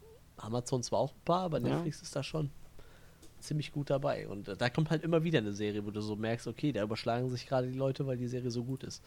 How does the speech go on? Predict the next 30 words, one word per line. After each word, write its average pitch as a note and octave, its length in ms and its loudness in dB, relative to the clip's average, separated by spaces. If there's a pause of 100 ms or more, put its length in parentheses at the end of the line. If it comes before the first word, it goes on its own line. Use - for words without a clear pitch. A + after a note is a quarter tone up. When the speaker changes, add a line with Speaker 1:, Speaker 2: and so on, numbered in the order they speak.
(680)
Speaker 1:
Und, F#2+ 340 -2
äh, F#2+ 160 -2
wie - 100 -12
gesagt, A2+ 220 -2
bei A#2 80 6
Netflix-Filmen B2 560 2
ist D#3 100 0
das C#3 120 2
halt G#2+ 160 -4
meistens C#3+ 400 -4
nicht D#3 200 -2
so, G2 200 -6
aber F#2 280 -4 (140)
m-, C3+ 280 -10
ist B2 180 -6
halt C3+ 120 0
schön, C#3 200 0
dass B2 140 -2
da A2+ 200 4 (240)
auch B2+ 160 -2 (500)
eher A#2 220 0
so A2+ 140 -2
ein, A2+ 160 -4
so A2+ 80 -2
ein A2 120 -6
Aufwärtstrend G2+ 680 -4
zu - 100 -8
erkennen G#2 360 -4
ist B2 160 -4
halt. C3+ 200 -4